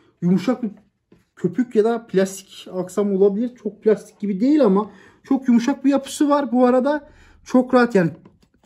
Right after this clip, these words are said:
zarar vermez yani bu ürününüze. Alacaksanız haberiniz olsun.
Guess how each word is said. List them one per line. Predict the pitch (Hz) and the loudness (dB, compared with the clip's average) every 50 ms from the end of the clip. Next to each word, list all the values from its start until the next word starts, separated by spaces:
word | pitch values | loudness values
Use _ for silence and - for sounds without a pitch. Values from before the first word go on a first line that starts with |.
| _ _ _ | _ _ _
zarar | - 151 160 180 196 214 214 196 | -4 0 2 2 4 4 4 4
vermez | 202 220 220 208 185 156 135 127 | 4 4 4 4 2 2 0 -2
yani | 131 127 123 123 | -4 -4 -4 -4
bu | 123 131 139 143 | -4 -4 -4 -2
ürününüze. | 143 135 147 147 147 147 147 160 233 285 302 302 - | -2 -2 -2 0 -2 -2 -2 -2 -2 -2 -2 -4 -4
Alacaksanız | - 170 175 165 165 175 170 - 170 156 147 | -2 0 0 0 0 -2 -2 -2 -2 -2 -2
haberiniz | 151 160 160 175 190 214 233 240 | -2 -2 -2 -2 -2 -2 -2 -2
olsun. | 240 247 233 - 285 277 | -4 -4 -6 -8 -12 -14